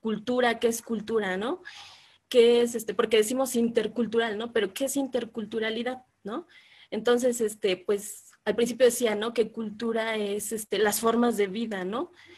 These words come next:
Entonces, este, multiculturalidad, este, decimos que nuestra sociedad es multicultural porque convivimos con personas de diferentes culturas. Y, pues,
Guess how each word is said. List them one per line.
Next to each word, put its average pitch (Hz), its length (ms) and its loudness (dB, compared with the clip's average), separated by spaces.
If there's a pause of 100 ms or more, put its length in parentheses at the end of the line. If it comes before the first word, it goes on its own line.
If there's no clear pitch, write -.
(720)
Entonces, 240 500 2
este, 220 380 0
multiculturalidad, 233 1120 0 (480)
este, 220 720 0
decimos 277 360 4
que 269 100 0
nuestra 240 280 0
sociedad 247 400 0
es 277 120 -4
multicultural 247 920 -2 (100)
porque 220 260 2
convivimos 247 560 0
con 226 200 -6
personas 240 460 -2
de 233 80 0
diferentes 220 600 -6
culturas. 214 680 -8 (2250)
Y, 240 140 -2
pues, 220 680 -2